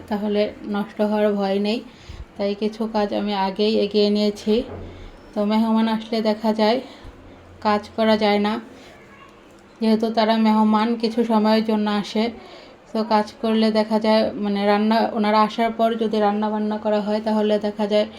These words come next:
ওনাদেরকে সময় দেয়া যায় না। তো ওনাদের কিন্তু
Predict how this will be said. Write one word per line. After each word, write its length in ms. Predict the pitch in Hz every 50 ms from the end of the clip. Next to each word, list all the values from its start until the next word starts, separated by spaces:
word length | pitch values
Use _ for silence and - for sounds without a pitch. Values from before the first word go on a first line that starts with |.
| - - - - -
ওনাদেরকে 580 | 214 208 208 214 202 220 214 208 214 220 220 220
সময় 380 | 220 226 208 202 208 208 214
দেয়া 240 | 208 214 208 214 214
যায় 200 | 208 208 196 190
না। 200 | 196 190 208 247 - - - - - - - - - - - - - - - - - - - - - - - - - - - - - - - - - - - - - - - - - - - - - - - - - - - - - - -
তো 160 | - 214 208
ওনাদের 340 | 208 208 214 214 214 220 220
কিন্তু 460 | 220 226 220 214 214 214 214 214 233